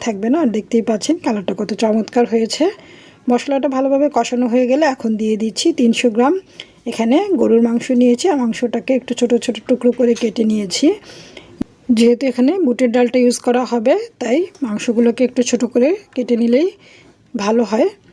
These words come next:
এবারে মশলার সাথে ভালো করে মিক্সড করে নিয়ে কষিয়ে নিচ্ছি। আর ঢাকনা দিয়ে প্রায় সাত থেকে আট মিনিটের মতো কষিয়ে নিয়েছি। এবারে দিয়ে দিচ্ছি স্বাদ অনুযায়ী লবণ।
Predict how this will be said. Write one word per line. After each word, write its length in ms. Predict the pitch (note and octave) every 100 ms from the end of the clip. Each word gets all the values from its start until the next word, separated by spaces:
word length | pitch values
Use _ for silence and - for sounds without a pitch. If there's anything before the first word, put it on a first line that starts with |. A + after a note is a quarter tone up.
| _ _ -
এবারে 240 | G#3+ A#3 B3+
মশলার 360 | A#3 - C4 B3+
সাথে 160 | C4+ C#4+ G#3+
ভালো 160 | B3 B3
করে 140 | B3+ C#4 B3+
মিক্সড 220 | B3 - -
করে 140 | B3+ B3+
নিয়ে 120 | C4+ C4+
কষিয়ে 360 | C4 - B3+ B3
নিচ্ছি। 340 | A#3+ - D4 G#4+ - - - _ A3
আর 140 | G#3 G3
ঢাকনা 260 | G3+ A#3 B3+ A#3+
দিয়ে 140 | C#4 C#4
প্রায় 180 | B3+ D4+ -
সাত 160 | A#3 -
থেকে 160 | B3+ C4
আট 80 | A#3+ B3
মিনিটের 320 | B3+ B3+ C4+ B3+
মতো 140 | B3 B3
কষিয়ে 320 | B3+ - B3 B3
নিয়েছি। 360 | B3 A#3 - F4+ - _ - - - - B3
এবারে 240 | B3 C4+ C4
দিয়ে 140 | C4+ B3+
দিচ্ছি 280 | B3+ - G4 A4+
স্বাদ 180 | D4 A3 A#3
অনুযায়ী 300 | A#3 A#3 A#3 A3+
লবণ। 300 | A3 A#3+